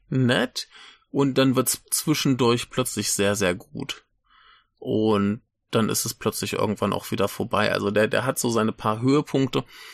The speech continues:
und ansonsten ist er so ein bisschen vages, träumerisches Plätscherding, was ich persönlich sehr schön fand.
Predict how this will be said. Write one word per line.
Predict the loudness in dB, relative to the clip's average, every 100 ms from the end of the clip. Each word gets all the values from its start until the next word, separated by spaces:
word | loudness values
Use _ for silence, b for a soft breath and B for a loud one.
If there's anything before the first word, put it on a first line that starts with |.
| B -4
und | 0
ansonsten | 2 2 0 -4
ist | -4
er | -2
so | 0
ein | -2
bisschen | -2 -2 -2 -4 -6 b b b
vages, | -6 0 2 2 2 -2 -4 -6 -8
träumerisches | -8 0 2 2 2 0 0 0 2 0 0 -4 -8 b b b b b _
Plätscherding, | -4 0 2 2 2 0 0 0 0 -2 -10 _ _ _ _ _ -18 -14
was | -4 0 0 0 -4 _ _
ich | 0 0 0
persönlich | 0 2 0 -2 -4
sehr | -4 -4
schön | 0 2 2
fand. | 0 -2 -2